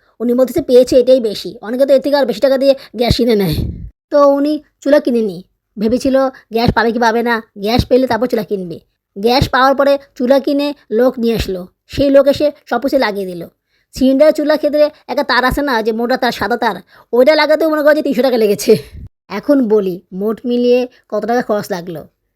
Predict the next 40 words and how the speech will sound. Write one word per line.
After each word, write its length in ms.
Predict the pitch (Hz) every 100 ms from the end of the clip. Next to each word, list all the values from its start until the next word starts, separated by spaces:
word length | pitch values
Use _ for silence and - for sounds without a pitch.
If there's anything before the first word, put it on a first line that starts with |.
| _ -
গ্যাসের 280 | 185 226
দাম 180 | 208 233
বাইশশো 300 | 214 196 233
টাকা, 320 | 208 208 214 240 202
ড্রামের 340 | 208 196 202
দাম 180 | 226 220
পাঁচশো 260 | 196 180
টাকা, 300 | 202 202 202 254
চুলার 260 | - 214 214
দাম 140 | 240
এক 100 | 214
হাজার 180 | 208 226
পঁয়ষট্টি 380 | 233 - 233 226
টাকা, 240 | 220 220
তারের 260 | 254 214 196
দাম 120 | 208
তিনশো 220 | 214 208
টাকা। 220 | 196 180 185 _ _ -
হিসাব 220 | 214 285
করে 120 | 285 233
কত 140 | 214
টাকা 180 | 220 226
হয়েছে। 320 | 226 196 214 - - - - _
আবার 300 | - 254 277
যে 120 | 269
লাগিয়ে 300 | 294 254 262
দিয়েছে 340 | 269 277 277 262 _ -
তাকে 260 | 220 285
দেওয়া 160 | 277 262
লেগেছিল 280 | 262 285 277
তিনশো 240 | 240 240
টাকা। 240 | 196 170 - _ _
তো 180 | 269 277
সব 260 | 277 262 254
মিলিয়ে 360 | 269 285 285 285 _ _
চার 100 | 240
হাজার 160 | 233 277
তিনশো 200 | 277 262
টাকা 160 | 269 262
লেগেছে, 440 | 208 190 - 185